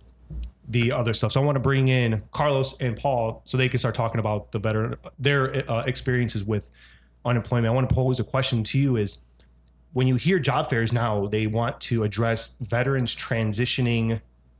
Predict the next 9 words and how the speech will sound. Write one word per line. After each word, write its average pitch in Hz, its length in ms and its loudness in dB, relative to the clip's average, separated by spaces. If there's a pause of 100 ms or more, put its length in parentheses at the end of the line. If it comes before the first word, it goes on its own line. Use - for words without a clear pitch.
into 135 460 2
the 110 100 -2
civilian 110 460 0
life. 101 360 -8 (360)
So - 120 -2
I 135 60 0
was 165 140 2
a 123 60 0
plumber, 113 440 -4